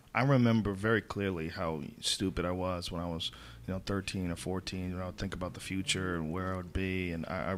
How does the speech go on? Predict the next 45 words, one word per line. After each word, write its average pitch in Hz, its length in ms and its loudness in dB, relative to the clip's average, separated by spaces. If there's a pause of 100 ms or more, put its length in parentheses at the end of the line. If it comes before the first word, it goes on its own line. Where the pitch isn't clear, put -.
really 107 400 4
remember, 101 440 2
like, 90 260 0 (180)
I, 101 100 -2 (360)
I - 80 -4
could 135 180 2
have 113 100 4
made 104 320 4
a 98 100 2
million 104 420 4
dumb 95 240 -2
decisions - 560 -6 (500)
when 90 140 0
I 90 60 -2
was 87 220 -4
th-, - 200 -12
that 87 220 -2
age. 71 380 -4 (420)
And 98 360 0 (220)
I - 40 0
think 104 380 2
every 110 280 2
time 95 520 0 (280)
y-, 98 160 -2 (240)
you 120 380 8
as 101 160 4
a 101 60 0
young 101 320 4
man 98 420 4
get 101 200 -2
to - 60 -4
see 107 300 4
the 95 100 2
example 98 540 0
of 90 100 -6
people 98 300 -2
who've 95 200 -4
made 101 220 2
mistakes 104 520 0
and 95 100 -4
corrected 107 460 0
them, 98 240 2
or, 85 220 -2 (320)
you 110 100 2
know, 101 240 2